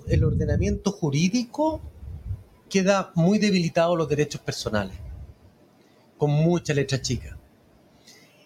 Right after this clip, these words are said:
En el ordenamiento económico, las municipalidades pueden crear empresas, las instituciones regionales pueden crear empresas, pueden endeudarse. O sea,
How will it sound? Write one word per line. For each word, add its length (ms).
En 100
el 60
ordenamiento 460
económico, 680
las 160
municipalidades 840
pueden 240
crear 220
empresas, 520
las 380
instituciones 460
regionales 500
pueden 200
crear 200
empresas, 500
pueden 200
endeudarse. 600
O 60
sea, 260